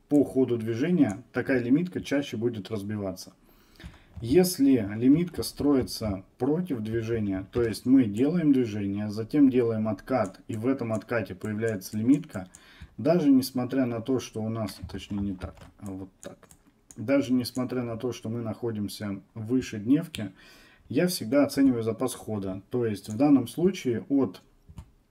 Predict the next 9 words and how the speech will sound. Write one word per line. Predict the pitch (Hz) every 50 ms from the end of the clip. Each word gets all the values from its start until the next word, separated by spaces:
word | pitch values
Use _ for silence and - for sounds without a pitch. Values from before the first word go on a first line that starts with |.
| _ _ _ _ - - _ _ _ -
лимитки | 110 104 104 104 113 131 156 156 - - - - 131 131 - - _ _ _ _ _ _ _ _ _ _ - - _ _ _ _ _ _ _ _ _ _ _ _ - -
до | 120 120 135 139 127
дневки | 104 107 120 131 156 160 156 - - 131 123 120 117 - _ _ _ -
у | 117 117
нас | 120 123 127 135 131 - - 120
есть, | 117 123 135 139 139 - - -
э, | 113 113 113 110 110 107
шесть | - - - 135 127 120 -
стопов. | - - 113 - - 117 110 98